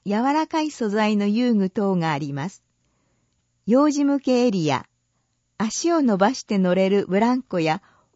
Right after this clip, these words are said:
音が出る遊具など、障害のある子にも配慮。皆で楽しく遊べます。問い合わせ、県知立建設事務所、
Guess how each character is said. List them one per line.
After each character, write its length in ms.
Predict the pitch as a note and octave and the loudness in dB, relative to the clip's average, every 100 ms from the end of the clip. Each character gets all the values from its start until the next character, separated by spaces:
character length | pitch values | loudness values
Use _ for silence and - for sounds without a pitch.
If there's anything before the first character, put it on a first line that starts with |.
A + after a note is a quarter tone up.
| - | -6
音 280 | G3+ D#4+ E4+ | -2 0 2
が 160 | D4+ | 2
出 160 | A3+ A3 | 4 4
る 120 | F3 | 4
遊 280 | F3+ B3 A3+ | 4 2 2
具 120 | F#3 | 2
な 180 | F3+ E3+ | 0 0
ど、 200 | D3+ E3 _ | -2 -4 _
障 340 | - - D4+ D#4+ | -10 0 2 2
害 240 | D#4+ D#4 | 2 2
の 120 | D#4 | 2
あ 80 | D#4 | 2
る 100 | D#4 | 0
子 160 | - G#3+ | -2 0
に 120 | F3 | 0
も 140 | D3+ | 0
配 300 | D#3 F#3+ F#3 | -2 -2 -2
慮。 240 | D3+ C#3+ - _ _ _ _ _ _ _ - | -2 -4 -6 _ _ _ _ _ _ _ -4
皆 260 | A#3 D4 | -2 0
で 120 | C#4+ | 0
楽 280 | B3 A3 B3+ | -2 -2 -4
し 140 | - - | -8 -6
く 100 | A#3 | -6
遊 260 | A3 G#3+ | -4 -4
べ 140 | F3+ F3 | -4 -4
ま 140 | E3 | -6
す。 320 | A3 - C#3+ _ _ _ _ _ _ _ _ _ _ _ _ _ _ _ | -10 -12 -14 _ _ _ _ _ _ _ _ _ _ _ _ _ _ _
問 200 | A#3+ C4 | 0 2
い 80 | C#4 | 2
合 80 | B3+ | 2
わ 160 | A#3+ B3 | 0 -4
せ、 340 | - G#3+ - _ _ _ _ _ _ _ _ _ | -4 -4 -4 _ _ _ _ _ _ _ _ _
県 320 | - D4+ C#4+ G#3 | -6 -4 -4 -8
知 240 | - A3+ | -8 -4
立 320 | B3+ A#3 D#3+ - | -2 -2 -4 -4
建 260 | C4+ C#4+ | -4 -4
設 300 | C#4+ C4+ B3 | -4 -8 -8
事 100 | G#3+ A#3 | -6 -4
務 180 | A3+ | -4
所、 320 | B3 - D#3 | -6 -6 -6